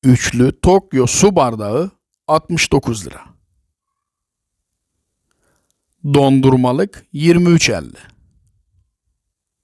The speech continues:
Altılı çay bardağı yetmiş dokuz lira. Renkli desenli cam su şişesi yedi yüz elli milimlik yüz lira.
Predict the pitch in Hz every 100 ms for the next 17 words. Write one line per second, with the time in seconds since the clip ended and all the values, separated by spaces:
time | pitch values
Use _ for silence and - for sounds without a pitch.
0 | _ _ _ _ _ _ _ _ _ _
1 | _ _ 135 127 123 - 120 131 170 -
2 | - 151 175 190 139 120 113 113 156 -
3 | _ - 165 165 170 156 160 - 123 101
4 | - - _ _ _ _ _ _ _ _
5 | _ _ _ _ _ _ _ _ _ _
6 | _ - 135 131 127 - 120 123 127 117
7 | - 120 120 131 143 131 127 143 156 -
8 | 185 175 - 113 - 104 110 120 120 117
9 | 123 127 170 139 101 110 151 156 139 139
10 | 113 95